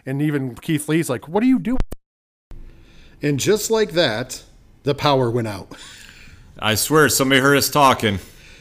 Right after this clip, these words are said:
Speaker 1: So if you guys hear a little bit of, there, you're, we're leaving in the clip so you guys know, obviously. Uh, so as we're recording, the power went out. We went from the O D P H studio to the eight one two two production studios,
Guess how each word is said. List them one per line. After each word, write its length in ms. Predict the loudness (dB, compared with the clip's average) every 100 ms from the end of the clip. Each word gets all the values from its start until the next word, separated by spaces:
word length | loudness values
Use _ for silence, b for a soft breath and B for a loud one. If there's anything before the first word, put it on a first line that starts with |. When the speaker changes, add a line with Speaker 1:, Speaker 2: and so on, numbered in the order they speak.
| -8
Speaker 1:
So 320 | 0 2 2
if 140 | 0
you 80 | 0
guys 320 | 2 4 2
hear 200 | 2 2
a 40 | 2
little 220 | 2 2
bit 120 | 2
of, 100 | 0
there, 140 | 0 2
you're, 320 | 0 0 -4 0
we're 140 | 2
leaving 260 | 2 2 0
in 100 | 0
the 60 |
clip 240 | 0 0 0
so 100 | 0
you 60 |
guys 320 | 0 0 -2 -2
know, 240 | 0 0
obviously. 600 | -4 -4 -4 -2 -2 -4 B B B B -4
Uh, 600 | 0 2 2 2 0 -2
so 500 | -2 2 2 2 0
as 180 | 0 4
we're 120 | 4
recording, 480 | 4 4 4 4 2
the 100 | 0
power 300 | 2 4 4
went 160 | 4
out. 260 | 2 0 0
We 160 | 0
went 380 | 0 0 -2 -2
from 240 | -2 0 2
the 160 | 2
O 80 | 4
D 80 | 2
P 140 | 2
H 120 | 0
studio 600 | 0 0 2 2 2 0 -2
to 760 | -2 0 2 2 0 -2 -4
the 640 | -8 -8 -4 -2 0 -2 -2
eight 100 | 0
one 160 | 0 0
two 140 | -2
two 160 | 0 0
production 360 | 2 0 0
studios, 460 | -2 2 2 2